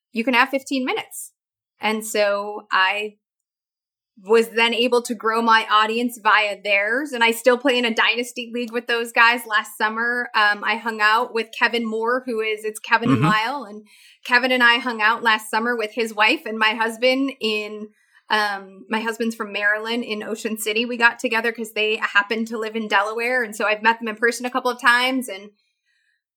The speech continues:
Speaker 1: we're still in contact, and they're incredible supporters, and they've never been anything but encouraging. And so that was how I got my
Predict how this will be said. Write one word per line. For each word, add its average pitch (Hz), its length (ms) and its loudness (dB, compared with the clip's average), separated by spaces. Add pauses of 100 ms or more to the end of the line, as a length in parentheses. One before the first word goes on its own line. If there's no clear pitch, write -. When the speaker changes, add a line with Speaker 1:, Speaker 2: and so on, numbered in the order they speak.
(380)
Speaker 1:
we're 233 120 6
still 262 300 4
in 262 180 4
contact, 285 600 2
and 214 200 -6
they're 226 280 4
incredible 226 840 -2
supporters, 247 760 2
and 226 120 -2
they've 214 140 -2
never 226 340 2
been 208 240 -2
anything 226 420 -4
but 214 140 -2
encouraging. 214 640 -4
And 214 100 -8
so 196 300 -2
that 214 180 4
was 233 140 -10
how 214 140 2
I 202 300 -4 (200)
got 214 240 4
my 208 200 0